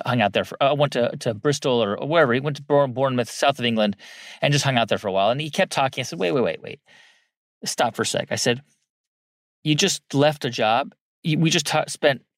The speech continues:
the last ten minutes talking about this job for three years, and then you just left it and went to Bournemouth." And then I said, "What happened?" He said, "I just wasn't happy there." Something happened. Something was going on. What,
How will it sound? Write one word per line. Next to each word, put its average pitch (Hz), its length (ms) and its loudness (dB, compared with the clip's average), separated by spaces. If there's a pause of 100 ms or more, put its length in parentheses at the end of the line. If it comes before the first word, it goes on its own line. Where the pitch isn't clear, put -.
(100)
the 139 100 0
last 135 240 2
ten 127 160 -2
minutes 156 160 2
talking 131 160 -2
about 123 120 0
this 101 120 -2
job 131 240 2
for 127 60 -2
three 120 180 -2
years, 110 160 4
and 107 60 -4
then 110 100 2
you 107 80 0
just 113 220 -4
left 120 240 2
it 120 80 0
and 104 160 2
went 110 140 0
to 113 60 -10
Bournemouth." 110 380 2
And 101 120 2
then 98 200 0 (220)
I 127 100 -2
said, 104 260 -2 (360)
"What 147 220 0
happened?" - 460 -6 (560)
He - 60 -16
said, 262 120 -2
"I 220 140 2
just 160 140 -4
wasn't 123 240 0
happy 101 220 2
there." 82 200 -2 (760)
Something 214 380 0
happened. - 560 -2 (760)
Something 190 400 2
was 131 120 2
going 120 280 2
on. 123 260 -2
What, 139 180 0